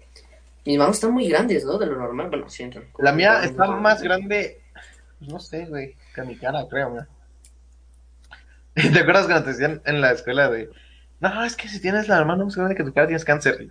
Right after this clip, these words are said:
Speaker 2: Te vas tú todo idiota.
Speaker 1: Ajá, sí, sí.
Speaker 2: Mm.
Speaker 1: No mames. <laughs>
Speaker 2: A las ocho,
Speaker 1: Mira.
Speaker 2: a las ocho quince ya está mi Maruchan. Deja ir por un tenedor.
Speaker 1: Dale, dale, dale. Mm, yo voy a con-,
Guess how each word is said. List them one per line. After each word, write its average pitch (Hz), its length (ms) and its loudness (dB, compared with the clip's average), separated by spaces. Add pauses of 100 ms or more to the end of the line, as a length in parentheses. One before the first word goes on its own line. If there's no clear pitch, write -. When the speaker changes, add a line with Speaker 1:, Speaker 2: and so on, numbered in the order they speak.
(120)
Speaker 2:
Te 120 200 2
vas 123 220 2
tú 123 200 -4
todo 131 200 2
idiota. 123 480 2
Speaker 1:
Ajá, 151 140 -8
sí, 170 140 -10
sí. 117 400 -14
Speaker 2:
Mm. 147 280 -8 (400)
Speaker 1:
No 135 140 -18
mames. - 1600 -12 (100)
<laughs> - 20 -
Speaker 2:
A 185 60 6
las 202 120 6
ocho, 208 160 6
Speaker 1:
Mira. 202 120 8 (200)
Speaker 2:
a 139 40 6
las 135 120 4
ocho 196 180 2
quince 214 340 0
ya 202 60 4
está 196 140 -4
mi 196 100 0
Maruchan. 131 440 -2 (100)
Deja 143 200 -4
ir 165 60 -2
por 165 80 -4
un 165 80 -6
tenedor. 135 260 -2 (680)
Speaker 1:
Dale, 120 180 -10
dale, 117 160 -8
dale. 113 280 -12 (1400)
Mm, 170 160 -8 (140)
yo 170 140 2
voy 180 80 8
a 202 80 8
con-, 135 460 -4